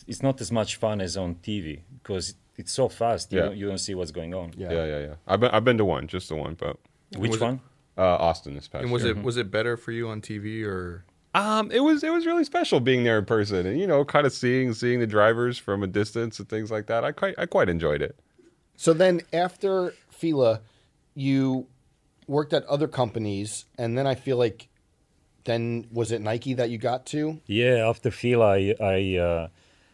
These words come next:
Speaker 1: I, I freelanced for, uh, a few years.
Speaker 3: Mm-hmm.
Speaker 1: And, uh, and then just decided to go back into the corporate world because I wasn't learning,
Speaker 3: Okay.
Speaker 1: um, as a freelancer, being on the outside world. So I wanted to get back in, and, uh,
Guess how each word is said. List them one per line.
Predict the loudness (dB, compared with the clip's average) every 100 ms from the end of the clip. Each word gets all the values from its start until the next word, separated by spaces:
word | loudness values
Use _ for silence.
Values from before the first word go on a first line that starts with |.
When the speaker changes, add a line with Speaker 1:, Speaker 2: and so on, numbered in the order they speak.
| _ -4
Speaker 1:
I, | -4
I | -2 -4 -4
freelanced | -2 2 4 4 2 -2 -4
for, | 2 6 6 6
uh, | 4 -4
a | -8
few | -2 0
years. | 2 4 2 0 -2
Speaker 3:
Mm-hmm. | -2 -6 -14 _ _ -2
Speaker 1:
And, | 0 2 0 2
uh, | 4 6 4 2 0 -4 -6
and | -4 -2
then | -2 0
just | -2 -2
decided | -2 0 0 0
to |
go | 0 0
back | 0 -2 -4
into | -8 -6
the | -2
corporate | 2 2 2 -4 -4 -2
world | -2 -2
because | -6 -6 0
I | 4
wasn't | 4 2 -2 -2
learning, | 2 2 2 -2 -4 -10 -6
Speaker 3:
Okay. | -2 2 2
Speaker 1:
um, | 2 -2
as | -4 -4
a | -4
freelancer, | -2 0 0 0 -2 0
being | -2 0
on | -2
the | 0
outside | 0 0 -4 -4
world. | -4 -4 -6 -14 -20 _ _ _
So | -4 0
I |
wanted | 2 0 -4
to | 0
get | 2 4
back | 2 0 -2
in, | -2 0
and, | 0 -2 0
uh, | 0 0